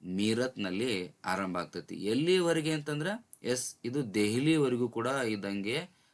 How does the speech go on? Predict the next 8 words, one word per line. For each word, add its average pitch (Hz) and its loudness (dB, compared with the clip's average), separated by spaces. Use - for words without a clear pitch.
ಹಬ್ಕೋತ 104 -2
ಹೋಗ್ತೈತಿ. 87 -8
ದೆಹಲಿವರೆಗೂ 98 0
ಕೂಡ 95 -8
ಈ, 92 -4
ಈ 92 -10
ದಂಗೆ 101 -4
ಹಬ್ತೈತಿ. 87 -6